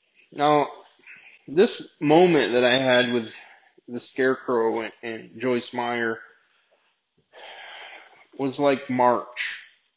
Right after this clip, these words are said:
of about four years ago, guessing, four or five, four, four years ago, March of four years ago. And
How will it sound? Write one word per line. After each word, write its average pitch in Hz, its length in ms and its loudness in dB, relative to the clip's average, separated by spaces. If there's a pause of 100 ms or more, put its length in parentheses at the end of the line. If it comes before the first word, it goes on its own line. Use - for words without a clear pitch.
(2500)
of 120 400 -4 (800)
about 123 340 -2
four 131 380 -4
years 123 440 -4
ago, 113 520 -4 (1900)
guessing, 117 460 -8 (540)
four 147 180 -4
or 127 60 -2
five, 113 360 -4
four, 123 520 0 (1300)
four 208 160 6
years 180 240 2
ago, 120 160 2
March 135 340 2
of 131 80 -6
four 135 220 -2
years 127 200 -2
ago. 98 260 -6 (3000)
And 143 380 0